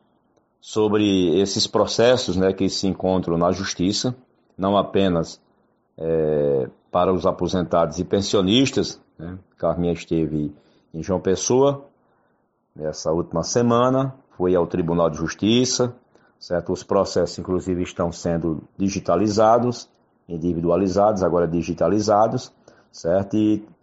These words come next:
eu acredito que uma base de valor que esteja já feito o depósito lá,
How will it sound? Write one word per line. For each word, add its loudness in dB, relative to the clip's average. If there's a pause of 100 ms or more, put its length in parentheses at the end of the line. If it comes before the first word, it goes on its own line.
(300)
eu 2
acredito 2
que 2 (800)
uma -2
base 4
de 0
valor 4
que -4
esteja -2
já 2
feito -4
o 0
depósito 0
lá, 2